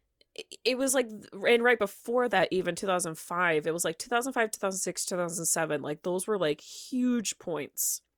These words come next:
for social media. Um, according to the essay Saltburn and the Allure of Social Media Influence by Giancarlo Sopo, quote, "Saltburn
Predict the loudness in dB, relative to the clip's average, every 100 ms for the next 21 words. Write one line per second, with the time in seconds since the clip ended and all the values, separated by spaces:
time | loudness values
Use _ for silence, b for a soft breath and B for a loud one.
0 | _ -6 -4 -2 -4 -8 -8 -8 -10 -12
1 | _ _ B B B B B B B _
2 | 2 4 4 0 -6 -6 0 0 0 -4
3 | -2 0 0 0 -2 _ _ -14 -6 -2
4 | 0 -2 -2 0 2 4 2 2 0 2
5 | 2 2 0 2 2 2 -2 -2 0 0
6 | 0 0 0 2 2 0 -2 -2 0 0
7 | -2 -2 -2 -2 -4 -2 -2 -2 -2 -6
8 | -4 -2 -2 -4 -2 0 0 0 -2 -6
9 | -14 -8 -4 -2 -2 -2 -4 -4 -2 0
10 | 0 0 0 -2 -4 -6 -6 -6 -10 _
11 | _ -2 2 2 -2 -10 b -2 0 0
12 | 2 2